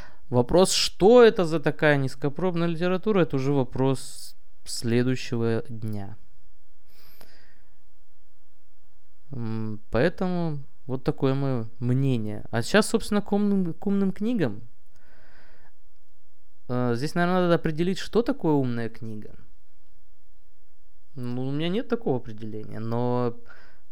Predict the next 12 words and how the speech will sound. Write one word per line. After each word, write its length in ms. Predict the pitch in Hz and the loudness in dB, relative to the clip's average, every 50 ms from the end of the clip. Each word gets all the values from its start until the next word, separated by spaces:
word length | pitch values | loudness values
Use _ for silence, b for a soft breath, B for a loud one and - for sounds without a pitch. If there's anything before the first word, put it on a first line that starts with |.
| - - - - - - - | -6 -6 -6 -6 -6 -2 2
так, 260 | - 147 180 196 - | 4 4 4 4 2
эмпирически, 800 | 147 131 127 - 127 123 127 190 208 - - 160 - - - 120 | 2 0 0 2 2 2 2 2 2 0 0 -2 -2 -2 -2 -2
наверное, 420 | 113 117 117 120 123 120 123 123 | 0 2 2 4 4 2 2 0
если 200 | 123 123 123 131 | 0 0 0 0
вы 120 | 127 131 127 | 0 0 0
прочитали 640 | - - 120 120 - - - - 147 175 208 190 | 0 -2 -2 -2 -4 -4 -2 0 2 2 2 2
пятьдесят 500 | 156 - 123 120 123 - - 143 143 139 | 0 -2 -2 -4 -2 0 0 0 0 0
страниц 560 | - - - 120 123 127 147 147 135 - - | 0 -2 0 0 2 2 2 0 0 -2 -2
и 20 | 127 | -2
ни 60 | 123 | -2
хрена, 280 | 117 - 120 127 131 131 - | -2 -2 -2 -2 -2 -2 -2
ничего, 760 | 127 123 120 - - - 131 123 123 120 123 127 127 120 113 | -4 -4 -4 -4 -4 -2 -2 0 0 2 2 4 4 4 2